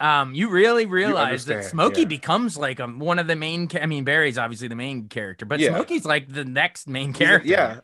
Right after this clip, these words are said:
Speaker 2: and he was the first vice president of the company, in fact.
Speaker 1: Yeah, yeah,
Speaker 2: Yeah.
Speaker 1: exactly. They launched this whole Hitsville U S A thing together. Couldn't have done it
Speaker 2: Mm-hmm.
Speaker 1: without each other. Well,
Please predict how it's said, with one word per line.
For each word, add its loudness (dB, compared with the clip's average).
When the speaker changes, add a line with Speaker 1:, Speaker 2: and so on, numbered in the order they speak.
Speaker 2:
and 2
he 4
was 0
the 0
first 0
vice 4
president -2
of -12
the -10
company, -8
in -18
fact. -12
Speaker 1:
Yeah, -8
yeah, 2
Speaker 2:
Yeah. -4
Speaker 1:
exactly. -2
They -4
launched -4
this -6
whole -4
Hitsville -8
U -4
S -6
A -4
thing -6
together. -10
Couldn't -8
have -8
done -6
it -6
Speaker 2:
Mm-hmm. -8
Speaker 1:
without -6
each -12
other. -8
Well, 0